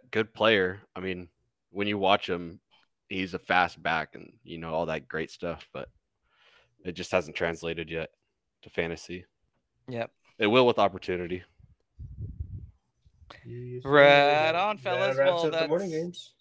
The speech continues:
Speaker 2: yeah, that wraps up the morning games. We'll come back on Friday to, uh, go over the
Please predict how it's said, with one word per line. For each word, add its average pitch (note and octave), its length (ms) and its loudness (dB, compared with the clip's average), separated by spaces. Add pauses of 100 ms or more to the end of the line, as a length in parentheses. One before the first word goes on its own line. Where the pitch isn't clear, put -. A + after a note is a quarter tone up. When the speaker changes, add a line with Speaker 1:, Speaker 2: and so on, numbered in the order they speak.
(120)
Speaker 2:
yeah, D3 260 -6
that D3 140 -6
wraps C#3+ 200 -8
up C#3 80 -20
the C#3+ 60 -20
morning C#3+ 240 -8
games. C3 240 -12
We'll B2+ 100 -16
come C#3+ 160 -8
back C3+ 180 2
on C3 120 -2
Friday C3+ 400 2
to, B2 600 -8 (420)
uh, A#2+ 460 -4
go C3 220 -4
over B2+ 480 -2
the B2 560 -6